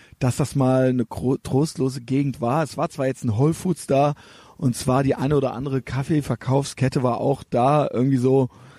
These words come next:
so alle paar Meter war irgendwie ein Laden, aber man merkte, dass das mal eine tro-, total trostlose Ödlandsgegend war. Also da waren immer noch, immer noch große Parkplätze und es war irgendwie dunkel und es war Nieselregen.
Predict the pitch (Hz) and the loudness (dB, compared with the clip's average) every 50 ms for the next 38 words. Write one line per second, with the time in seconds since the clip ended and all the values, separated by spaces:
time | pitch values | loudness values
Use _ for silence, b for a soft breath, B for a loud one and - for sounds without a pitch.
0 | B B B B B - - 127 - - 127 135 - - 127 131 131 135 139 160 | B B B B B -4 -4 -2 0 0 0 0 2 0 0 2 2 2 2 2
1 | 135 110 120 123 147 165 127 139 143 139 131 131 123 117 110 110 120 147 156 156 | 0 2 2 2 2 2 2 0 0 0 -2 0 0 2 2 2 2 2 0 0
2 | 143 135 - _ b b b b b - 117 123 123 127 131 131 135 135 131 139 | -2 -4 -8 _ b b b b b -4 -2 0 0 2 0 0 0 0 2 0
3 | 151 - - 135 135 127 - - 127 - - 131 127 127 127 123 123 120 - _ | 0 0 -2 -2 -2 -2 -2 -2 -6 -4 -2 -2 0 0 2 2 0 0 -2 _
4 | _ _ _ _ _ - 117 - - - 117 131 151 147 - - 120 - - 123 | _ _ _ _ _ -10 -10 -8 -4 -2 0 2 0 0 -2 -4 -6 -4 -4 -4
5 | 143 147 - - - 131 143 - - - 123 127 127 123 127 - - _ _ _ | -4 -4 -6 -4 -2 -2 -2 -2 -2 0 2 2 2 2 0 -2 -2 _ _ _
6 | - 123 131 143 147 151 156 _ - - 110 110 110 110 113 110 - - - - | 0 2 4 4 4 2 0 _ -14 -10 -8 -6 -4 -4 -4 -4 -6 -10 -10 -4
7 | 123 117 117 117 117 107 - - 110 110 110 110 95 104 110 110 107 120 127 135 | 0 2 2 2 2 0 -2 -2 -2 0 0 0 -2 -2 -2 0 0 0 0 0
8 | - 120 131 127 123 117 107 - B B B B B B B B B B 156 147 | 0 0 2 2 4 2 0 0 B B B B B B B B B B 0 2
9 | 147 127 110 - - - 131 147 143 147 - - 123 131 117 - 131 123 120 - | 2 2 0 -2 -2 0 0 0 0 -2 0 0 0 0 2 2 0 0 0 2
10 | - 131 123 120 - b b b b b b - 120 110 - - 120 117 123 120 | 2 2 2 2 0 b b b b b b -6 -6 -6 -4 -4 -4 -2 -2 -2
11 | 131 120 110 - 123 127 139 135 139 131 120 117 113 - 139 110 117 120 123 127 | -4 -6 0 0 0 2 2 2 2 2 2 2 0 -2 -2 0 0 2 2 2
12 | 123 127 120 113 120 117 120 117 113 107 | 4 2 2 2 2 2 4 2 2 -2